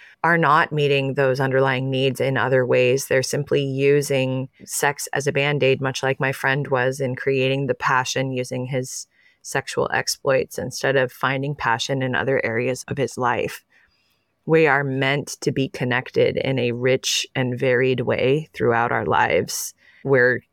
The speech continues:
communal beings. We're meant to have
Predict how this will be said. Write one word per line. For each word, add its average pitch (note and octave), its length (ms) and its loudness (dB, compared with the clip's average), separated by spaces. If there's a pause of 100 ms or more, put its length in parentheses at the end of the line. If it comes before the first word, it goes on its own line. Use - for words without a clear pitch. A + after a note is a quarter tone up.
(300)
communal C3+ 640 0
beings. B2 720 -2 (240)
We're B2+ 200 -2
meant C3+ 600 -2 (180)
to C#3+ 100 -2
have B2+ 580 2